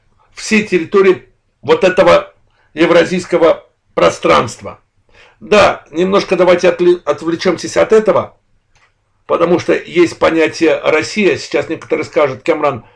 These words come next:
а веришь ли ты в то, что в России может быть четырнадцать процентов антисемитов или неких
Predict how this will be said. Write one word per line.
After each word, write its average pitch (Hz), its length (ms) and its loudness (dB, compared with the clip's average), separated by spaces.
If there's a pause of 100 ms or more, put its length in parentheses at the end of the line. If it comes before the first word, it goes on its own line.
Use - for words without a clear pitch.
(420)
а - 380 0 (760)
веришь 170 460 0
ли 160 80 -2
ты - 440 0 (100)
в - 100 -20
то, 165 140 0
что 160 180 -2
в 151 60 0
России 160 340 0
может 147 320 -4
быть 139 160 -8
четырнадцать 147 420 -6
процентов 143 640 -2 (180)
антисемитов 175 920 -4 (260)
или 156 500 -4 (280)
неких 151 580 -6